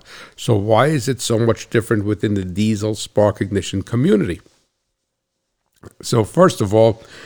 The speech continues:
let's back up and recognize that a dynamometer that is used to measure power on an engine,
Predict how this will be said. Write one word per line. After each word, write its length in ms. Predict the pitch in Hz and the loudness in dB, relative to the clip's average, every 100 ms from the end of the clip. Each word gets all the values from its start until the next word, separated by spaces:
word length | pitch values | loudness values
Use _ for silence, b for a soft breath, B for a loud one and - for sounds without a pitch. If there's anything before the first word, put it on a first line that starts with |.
| B B _ 113 | B B _ 2
let's 320 | 120 135 - | 2 2 -2
back 380 | 98 123 120 101 | 2 2 2 0
up 220 | 98 - - b - 107 | 0 -2 -18 b -10 -4
and 200 | 101 101 | 0 2
recognize 760 | 113 117 101 101 95 95 - B B B B B 110 | 2 0 -2 -2 -2 -4 -8 B B B B B 0
that 380 | 110 107 104 - _ _ - | 2 2 0 -12 _ _ -2
a 220 | 113 101 | 0 0
dynamometer 1120 | 87 92 120 127 139 131 127 113 107 107 107 143 | -2 0 2 4 2 2 2 4 2 0 -2 -4
that 160 | 117 92 | -2 -2
is 220 | 92 85 | -4 -4
used 260 | 104 107 - | -4 -4 -4
to 80 | 107 | -2
measure 360 | 104 101 104 | 0 0 -2
power 480 | - - 98 107 101 | -6 -2 2 2 2
on 100 | 98 | 0
an 120 | 98 | -2
engine, 380 | 98 98 95 101 | -2 -2 -2 -4